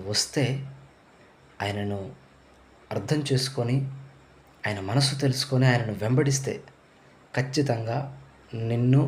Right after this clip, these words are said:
నన్ను, ఎంతమంది అయితే ఆయనను వెంబడిస్తారో, నిజముగా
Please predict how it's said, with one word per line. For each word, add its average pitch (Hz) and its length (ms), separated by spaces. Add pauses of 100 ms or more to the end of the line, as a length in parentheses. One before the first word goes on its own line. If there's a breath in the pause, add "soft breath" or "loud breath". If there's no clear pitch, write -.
(300)
నన్ను, 113 380 (840 loud breath)
ఎంతమంది 127 680
అయితే 127 220
ఆయనను 110 240
వెంబడిస్తారో, 104 800
నిజముగా 107 920